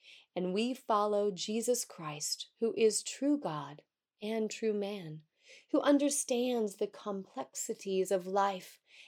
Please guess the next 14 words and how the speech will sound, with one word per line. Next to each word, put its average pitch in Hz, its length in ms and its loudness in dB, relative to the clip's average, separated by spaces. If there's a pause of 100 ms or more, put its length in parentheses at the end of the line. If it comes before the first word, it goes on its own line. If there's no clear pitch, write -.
and 240 160 4
yet 240 180 6
demands 240 680 2
more 214 520 0
of 214 200 -8
us. 165 440 -6 (840)
He 294 120 2
demands 269 720 0
that - 180 2
we 208 300 -4
remain 185 420 -2
faithful 160 500 -6
to 196 140 -14
him, 190 420 -6